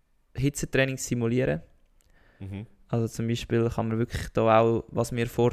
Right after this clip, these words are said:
Speaker 1: Tokio gemacht haben, also dort habe ich, bin ich immer noch davon ausgegangen, dass ich gegangen, weil ich's gewusst
Speaker 2: Ja.
Speaker 1: habe, oder ich hab, das klingt jetzt ein bisschen blöd, aber ich hab gedacht, dass ich mich qualifiziere.
Speaker 2: Ja.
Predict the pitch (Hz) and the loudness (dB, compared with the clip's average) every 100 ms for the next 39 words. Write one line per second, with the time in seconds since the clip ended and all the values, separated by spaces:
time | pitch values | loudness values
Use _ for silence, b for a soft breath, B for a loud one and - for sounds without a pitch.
0 | - - 123 - 135 123 - 113 - - | 0 -2 -2 0 -2 -2 -2 -2 -2 -2
1 | 113 117 - - _ - 110 107 107 131 | -4 -6 -12 -20 _ -12 -6 -4 -6 -10
2 | - _ - - - - 107 104 - - | -20 _ -20 -12 -8 -2 -2 -2 -8 -10
3 | - _ _ _ _ - 120 117 127 139 | -14 _ _ _ _ -2 0 0 4 4
4 | 131 131 131 143 - 131 127 117 117 - | 4 4 6 4 4 4 4 0 -2 2
5 | 120 143 143 123 120 - - - - _ | 2 4 2 2 2 -4 -10 -18 -20 _
6 | - 131 101 - 117 110 113 120 110 - | -2 0 2 2 2 2 0 0 -2 -4
7 | - - - _ - - _ - 117 107 | -20 -20 -20 _ -20 -20 _ -14 -8 -8
8 | 101 - - 107 120 104 110 113 - 123 | -8 -10 -6 0 2 2 0 -2 2 2
9 | 127 - 107 92 123 113 - - 123 120 | 4 0 0 -4 -6 -8 -8 -4 -2 -2
10 | 170 - 156 151 139 143 - - - 95 | -6 0 4 4 2 -2 -14 -18 -14 -12